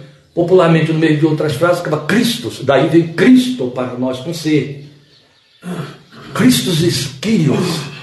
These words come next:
"César Esquírios." E aí foram procurar, acharam o Policarpo e levaram o Policarpo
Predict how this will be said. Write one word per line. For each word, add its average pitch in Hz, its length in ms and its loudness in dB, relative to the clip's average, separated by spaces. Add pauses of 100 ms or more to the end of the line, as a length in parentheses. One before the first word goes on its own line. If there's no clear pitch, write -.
(600)
"César 156 380 2
Esquírios." - 840 -8 (920)
E 131 100 -4
aí 131 140 4
foram 147 240 2
procurar, 123 680 0
acharam 143 520 0
o 110 40 -6
Policarpo 110 640 -8
e 131 60 -4
levaram 156 320 2
o - 40 -2
Policarpo 139 680 0